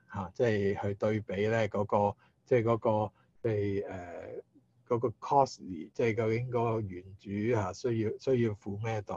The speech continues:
價噉樣。噉而家呢，今次呢，用返上一次用嚟結尾嘅一個嘅，嘅，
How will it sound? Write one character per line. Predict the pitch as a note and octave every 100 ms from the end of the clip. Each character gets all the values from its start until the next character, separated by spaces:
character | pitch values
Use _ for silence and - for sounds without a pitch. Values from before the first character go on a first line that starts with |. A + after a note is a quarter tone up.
| F2
價 | - E2+ E2
噉 | - E2+
樣。 | D#2 - _ _ _ -
噉 | D#3 D#3+ A2+
而 |
家 | A#2+ D#3
呢， | E3 E3
今 | F#3 G3
次 | F#3+ - C#3
呢， | E3
用 | D3 B2+
返 | B2+ E3 E3+ E3+ - -
上 | - B2 C3
一 |
次 | E3+ - C3
用 | B2+ A2+
嚟 | G2 F#2+ F#2+ _
結 | B2+ A#2+
尾 | A2 G#2+ A2+
嘅 | A#2+ A2+
一 | A#2+ D3+
個 | B2+ A#2 G#2 - - _ _
嘅， | A#2 G#2 G#2 G#2 _ _
嘅， | - A2 G#2+ G#2+